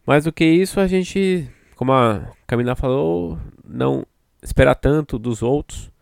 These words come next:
mas sim de nós mesmos, porque no fim das contas depende de nós, né? Então, é, eu creio que seria isso. E pro Epitaco,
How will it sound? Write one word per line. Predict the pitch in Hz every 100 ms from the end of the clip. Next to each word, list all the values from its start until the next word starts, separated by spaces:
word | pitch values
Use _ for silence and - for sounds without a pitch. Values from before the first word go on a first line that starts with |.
| _ _ _ _ _ _
mas | 123 120
sim | - 131 139 123 - - _
de | 107 120 120
nós | 117 101 90 107 127
mesmos, | 120 131 156 185 - - _ _ -
porque | - 156 - 156 165
no | 190 190
fim | -
das | 196 185
contas | 185 190 190
depende | 196 - 185 190 196 202
de | 202
nós, | 233 254 269 170 135 113 - - - _ _ _
né? | 98 123 131 135 - -
Então, | 127 _ - 139 139 151 151 - _ -
é, | 117 120 117 117 117
eu | 113
creio | - 127
que | 135 156
seria | 165 165 165
isso. | 180 - - 190 190
E | 190
pro | - 185 185 - -
Epitaco, | - - - 202